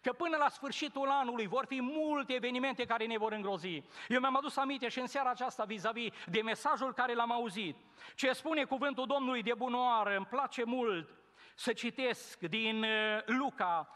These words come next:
capitolul douăzeci și unu, în această idee. Spune cuvântul aici, printre altele, așa:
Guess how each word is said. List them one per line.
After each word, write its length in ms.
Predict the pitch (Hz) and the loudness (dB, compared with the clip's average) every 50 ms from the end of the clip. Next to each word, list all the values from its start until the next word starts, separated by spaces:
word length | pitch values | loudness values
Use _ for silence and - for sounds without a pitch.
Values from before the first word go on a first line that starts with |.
| - - - | -12 -2 2
capitolul 600 | - 220 - 269 269 - 247 233 240 233 220 185 | 2 2 2 0 -4 -2 0 0 2 2 0 0
douăzeci 400 | 151 233 247 233 214 185 214 202 | 0 0 2 2 0 0 -2 -6
și 100 | - - | -4 -4
unu, 440 | 226 226 208 190 190 185 170 - - - - | -4 -2 0 0 0 -2 -2 -4 -8 -8 -2
în 160 | - 349 302 | 0 2 4
această 420 | 277 262 - 254 247 - - - 214 | 4 2 2 0 -2 -2 -2 -4 -4
idee. 540 | 214 208 175 208 196 180 175 170 165 151 - - - - - - | -4 -2 -2 -2 -2 0 0 -2 -2 -4 -8 -16 -20 -20 -18 -14
Spune 280 | - - 330 359 339 311 | -8 -4 0 2 2 2
cuvântul 400 | - 302 294 330 320 233 294 285 | 0 0 -2 -2 -2 0 2 2
aici, 300 | 294 294 302 - - 262 254 - | 2 2 2 0 0 0 0 0
printre 340 | 233 254 247 247 254 254 262 | 0 -2 -2 -2 0 0 2
altele, 340 | 269 254 233 240 233 233 | 2 2 0 -2 -2 -2
așa: 580 | 220 - - 220 214 185 160 143 123 120 - | -2 -2 -2 -2 -2 -2 -2 -4 -8 -12 -20